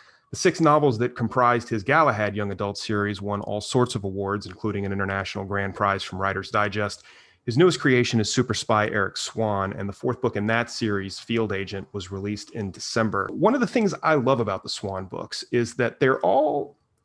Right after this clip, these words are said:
more or less these self-contained adventure stories that would work on their own. But when I get into a few of these books and the bigger picture starts to emerge, there's this real character study at the heart of all of it and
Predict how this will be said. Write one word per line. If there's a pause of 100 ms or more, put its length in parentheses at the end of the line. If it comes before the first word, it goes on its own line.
(140)
more
or
less
these
self-contained
adventure
stories
that
would
work
on
their
own. (600)
But
when
I
get
into
a
few
of
these
books
and
the
bigger
picture
starts
to
emerge, (1040)
there's
this
real
character
study
at
the
heart
of
all
of
it (140)
and